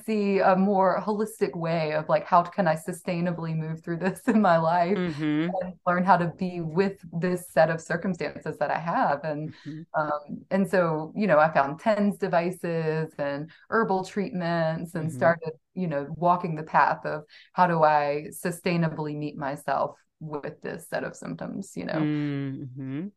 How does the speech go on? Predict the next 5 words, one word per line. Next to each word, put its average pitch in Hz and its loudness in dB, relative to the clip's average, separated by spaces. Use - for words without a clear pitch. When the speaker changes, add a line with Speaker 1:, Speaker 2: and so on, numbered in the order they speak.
Speaker 2:
Yeah, 143 -4
Speaker 1:
Yeah. 147 2
Speaker 2:
yeah. 156 -2
So 226 6
then 208 4